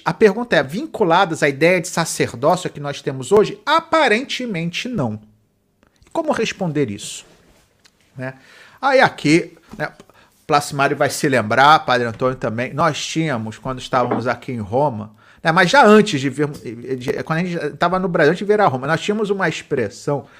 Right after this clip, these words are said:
quando a gente ia ver algum filme que a gente não sabia que filme que a gente ia ver, a gente se reunia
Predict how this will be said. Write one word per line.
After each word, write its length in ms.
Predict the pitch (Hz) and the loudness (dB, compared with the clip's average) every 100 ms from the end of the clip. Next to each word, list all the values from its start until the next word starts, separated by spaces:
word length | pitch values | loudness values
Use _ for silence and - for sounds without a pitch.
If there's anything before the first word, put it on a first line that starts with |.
| _ | _
quando 160 | 147 135 | -6 -4
a 20 | |
gente 200 | 147 - | -4 -2
ia 100 | 131 | -2
ver 160 | 117 | 2
algum 340 | 135 123 123 113 | 2 2 -2 -10
filme 240 | - 135 | -8 -8
que 60 | 131 | -8
a 40 | |
gente 160 | 127 139 | -10 -10
não 80 | 123 | -10
sabia 420 | - 117 101 127 | -4 -4 -2 -4
que 100 | - | -6
filme 220 | - 120 | -12 -8
que 100 | - | -6
a 60 | 113 | -6
gente 220 | 120 - | -8 -6
ia 60 | |
ver, 60 | 117 | -6
a 40 | |
gente 100 | 131 | -6
se 120 | - 151 | -6 -4
reunia 640 | 147 127 110 123 135 139 | -4 -4 -4 -4 -4 -6